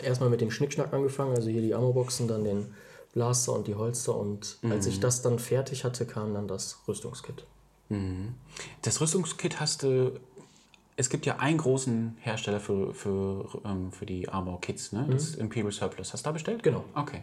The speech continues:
Speaker 2: okay.
Speaker 1: Also wir haben intern eine Sammelbestellung gemacht, weil
Speaker 2: Mhm.
Speaker 1: es noch andere, äh, Leute gab, die auch diese Rüstung gerne machen wollten.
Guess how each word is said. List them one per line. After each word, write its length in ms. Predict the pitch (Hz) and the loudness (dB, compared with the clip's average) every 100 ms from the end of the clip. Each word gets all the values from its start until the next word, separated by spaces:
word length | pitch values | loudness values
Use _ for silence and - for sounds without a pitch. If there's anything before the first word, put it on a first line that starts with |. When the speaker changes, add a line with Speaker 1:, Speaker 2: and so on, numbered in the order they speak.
| - | -12
Speaker 2:
okay. 120 | - 123 | -8 -2
Speaker 1:
Also 160 | 117 | 2
wir 100 | 120 | 4
haben 220 | 123 127 123 | 4 4 2
intern 420 | 135 127 127 120 | 0 2 2 4
eine 100 | 113 | 2
Sammelbestellung 580 | 113 147 147 143 - 143 | 2 2 2 -2 -2 -2
gemacht, 340 | 135 139 151 - | -2 -4 -6 -2
weil 120 | 117 | 2
Speaker 2:
Mhm. 60 | 120 | 2
Speaker 1:
es 140 | - | 0
noch 200 | 117 - | -4 0
andere, 380 | 143 143 139 139 - - - - - - - | 2 4 4 2 -2 -8 -10 -12 -14 -8 2
äh, 160 | 139 | 4
Leute 340 | 135 139 139 127 | 6 6 6 4
gab, 280 | 127 123 123 | 4 4 2
die 140 | 113 | 0
auch 160 | 147 147 | 0 0
diese 280 | 147 139 | 2 4
Rüstung 300 | 131 131 131 | 4 4 4
gerne 180 | 123 120 | 4 4
machen 260 | 120 123 120 | 2 0 0
wollten. 360 | 117 123 123 | 2 0 -2